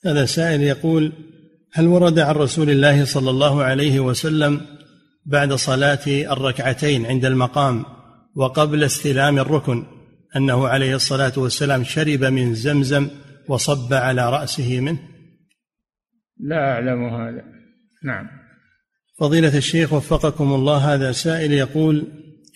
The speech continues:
Speaker 1: أوصى رجل
Speaker 2: بعدما، بعدما طاف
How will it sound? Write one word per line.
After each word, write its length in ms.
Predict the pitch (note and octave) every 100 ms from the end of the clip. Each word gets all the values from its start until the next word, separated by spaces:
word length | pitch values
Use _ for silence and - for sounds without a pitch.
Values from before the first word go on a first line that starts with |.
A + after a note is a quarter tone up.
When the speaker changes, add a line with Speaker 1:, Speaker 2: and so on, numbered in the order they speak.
| -
Speaker 1:
أوصى 460 | F3 E3 D#3+ D3 C#3
رجل 300 | D3+ D3+ C#3+
Speaker 2:
بعدما، 720 | C#3 D3 C#3+ C3+ C3+ - -
بعدما 760 | G#3 D#3 C#3 C3 C3 C#3 B2+ C3
طاف 520 | D3+ C#3 C3+ A#2+ -